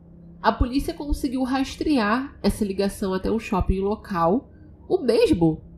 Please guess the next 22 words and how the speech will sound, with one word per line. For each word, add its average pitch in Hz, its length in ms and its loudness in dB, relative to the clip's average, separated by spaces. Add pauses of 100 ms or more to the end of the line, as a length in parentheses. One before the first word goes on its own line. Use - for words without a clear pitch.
em 196 120 4
que 240 100 2
a 240 60 4
Sherry 185 340 2
esteve 170 420 -2
no 220 180 -2
dia 208 380 6
em 175 100 -2
que 175 120 2
desapareceu, 170 840 2 (680)
mas, 294 680 2 (340)
até 254 420 0
a 302 60 2
polícia 254 400 0
chegar 233 320 0
lá, 220 420 -2 (360)
o 320 180 4
homem 226 280 4
já 226 200 0
tinha 220 320 -4
ido 175 200 0
embora 196 600 -2